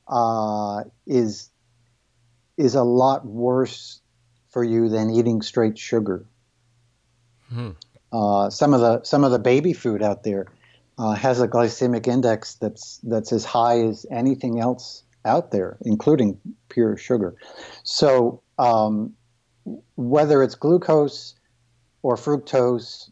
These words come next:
Speaker 1: or sucrose, which is the combination of glucose and fructose,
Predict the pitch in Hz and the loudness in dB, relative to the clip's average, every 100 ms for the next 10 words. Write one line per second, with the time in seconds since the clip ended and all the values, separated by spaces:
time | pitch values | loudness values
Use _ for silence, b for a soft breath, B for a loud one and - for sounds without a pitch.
0 | _ 107 104 - 175 196 - 110 120 156 | _ -8 -8 -2 2 2 0 -2 -2 -4
1 | 135 123 120 101 113 113 - - - 135 | -4 -4 -4 -4 -6 -6 -16 -10 0 2
2 | 127 113 120 127 127 110 104 101 98 _ | 2 0 0 -2 -4 -2 -2 -4 -8 _
3 | _ - 123 110 110 107 - - - - | _ 0 0 2 0 -2 -4 -18 -20 -18
4 | - 101 92 139 135 101 92 - - | -10 -8 -2 -2 0 -4 -4 -8 -18